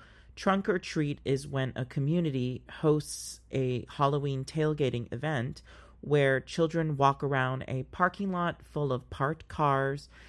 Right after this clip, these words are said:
with adults passing out candy from the backs of their cars. It is so sad. When are we going to stop infantilizing our children? As recently as the mid-twentieth century,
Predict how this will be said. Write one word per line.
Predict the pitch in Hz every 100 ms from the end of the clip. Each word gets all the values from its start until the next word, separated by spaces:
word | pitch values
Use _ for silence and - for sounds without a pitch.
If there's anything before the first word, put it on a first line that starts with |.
| - - - -
with | 143 139
adults | 120 143 147 -
passing | - 139 135 151
out | 160 175
candy | - 208 180 143 139 160 175 -
from | - 127
the | 113
backs | 123 113 120 -
of | 135 135
their | 139
cars. | 139 - - - - - - - - - - - - _ -
It | 127
is | 120 -
so | 120 113 123
sad. | - 113 - - - - - - - _ - - - - - -
When | - 165 190 208 233 240
are | 165
we | 165 180
going | 165 156 156
to | 170
stop | - - 127 131 -
infantilizing | - 143 - 143 139 147 139 131 131 131 131
our | - 120
children? | - 131 98 113 62 87 165 - - - - - 160
As | 156 151 151
recently | 160 160 202 190 196 190 -
as | 143 143 139
the | 143
mid-twentieth | 135 139 143 - 147 139 131 -
century, | - 135 139 151 156